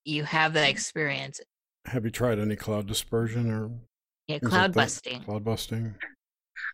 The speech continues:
Speaker 2: I think I, is that the same thing that I saw on, like, The Men Who Stare at Goats, where they,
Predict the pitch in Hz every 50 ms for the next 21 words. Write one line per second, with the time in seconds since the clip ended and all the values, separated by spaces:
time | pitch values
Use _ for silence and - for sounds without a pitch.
0 | - - 302 320 311 415 427 466 494 508 466 427 - - 269 311 339 349 453 453
1 | 440 - 359 349 359 311 302 302 302 302 302 269 262 247 262 254 - 240 214 220
2 | 226 233 233 226 214 202 202 - 214 202 196 185 185 202 226 214 220 - - 208
3 | 202 190 175 180 185 175 170 180 196 202 - - - 208 196 196 185 185 180 180
4 | 180 196